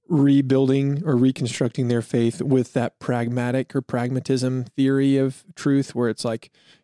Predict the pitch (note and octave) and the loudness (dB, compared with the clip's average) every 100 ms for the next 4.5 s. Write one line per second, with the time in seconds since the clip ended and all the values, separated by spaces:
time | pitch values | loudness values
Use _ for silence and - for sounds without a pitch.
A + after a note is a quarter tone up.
0 | - C3+ B2 C3 C3 C3 - B2+ B2+ B2 | -2 0 2 2 2 0 -2 -4 -2 -4
1 | B2 B2 A#2 B2 B2 B2 B2 A#2+ A#2+ B2 | -2 -4 -2 -2 0 -2 -2 -4 -4 -4
2 | B2+ - B2 A#2 - B2+ - C#3+ C3 - | -8 -6 -6 -4 -4 -6 -4 -6 -6 -12
3 | - A#2+ A2+ G#2 - C3 B2 - - C#3 | -10 -6 -4 -4 -6 -4 -4 -6 -2 -2
4 | - - B2 B2 B2+ | -2 -4 -4 -2 0